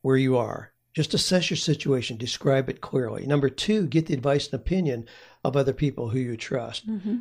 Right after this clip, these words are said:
Speaker 1: Number three, expand so you make sure that you've got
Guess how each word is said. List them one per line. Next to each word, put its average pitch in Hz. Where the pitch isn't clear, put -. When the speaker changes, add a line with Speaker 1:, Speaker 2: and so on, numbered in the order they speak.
Speaker 1:
Number 143
three, 196
expand 156
so -
you 139
make 139
sure 156
that 135
you've 135
got -